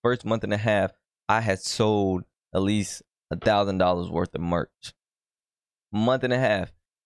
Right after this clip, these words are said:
I mean, though that's how it usually happens, right? Like, usually whenever you start something up and announce a business, you have the, uh, you have the people that are around you, like,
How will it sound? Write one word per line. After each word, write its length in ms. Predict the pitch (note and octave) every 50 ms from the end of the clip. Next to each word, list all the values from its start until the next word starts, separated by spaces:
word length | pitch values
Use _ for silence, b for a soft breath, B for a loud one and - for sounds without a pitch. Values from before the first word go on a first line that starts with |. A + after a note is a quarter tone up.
| - -
I 60 | A#2
mean, 400 | B2 B2+ A#2+ A#2 G#2 G2 G#2+ G2
though 420 | G2 A#2 B2 B2 A#2 G#2+ F2+ - - -
that's 240 | F#2 G#2 G#2+ G#2 -
how 220 | A2+ G2 F#2 F2
it 100 | D#2+ F2+
usually 320 | F#2+ G2 G#2 F#2 F2+ F2
happens, 420 | F2 G2+ G#2 F#2+ - - F2 F2 F2
right? 240 | F2+ E2+ F2+ E2+ B1
Like, 220 | C#2+ D#2+ D#2 D2+ E2
usually 300 | F#2 A#2+ C#3 C#3 C3+ C3+
whenever 300 | B2 A#2+ B2 B2 A#2 A2+
you 100 | A#2 A2
start 300 | - - A#2+ A#2 G2+ -
something 280 | - A#2+ G2+ E2+ G#2
up 140 | A2+ A2+ -
and 100 | A2 G2
announce 360 | F#2+ F#2 G2+ A2 G#2+ G2 -
a 40 | G2+
business, 440 | G2 F#2+ G#2+ A2 G2 G2 F#2+ F2+ - _ _ _ _ _ -
you 160 | F#2+ G2 A2+
have 280 | A#2 A#2 F#2+ G2 G2 F2+
the, 100 | F#2+ F#2+
uh, 680 | F#2 F2+ E2+ C#2+ - - C#2+ D2+ D2 C#2 B1 G#1 - - - _ _ _ _ _ _ _ _ _ _ _ _ _ _ _ _ - -
you 100 | A2 A#2+
have 300 | B2 A2+ G#2+ G#2+ F#2 F#2
the 80 | F2
people 680 | - - A2+ A2+ - - G2+ G2 F#2+ F#2 F2+ - - - _
that 220 | - G2 F#2 F2
are 240 | D#2+ C2+ C#2 D2+ A1 G1+
around 380 | B1+ F#2+ A2+ A#2 A2+ A2+ G#2+
you, 100 | G#2 G#2+
like, 240 | G#2 G2 E2+ C#2+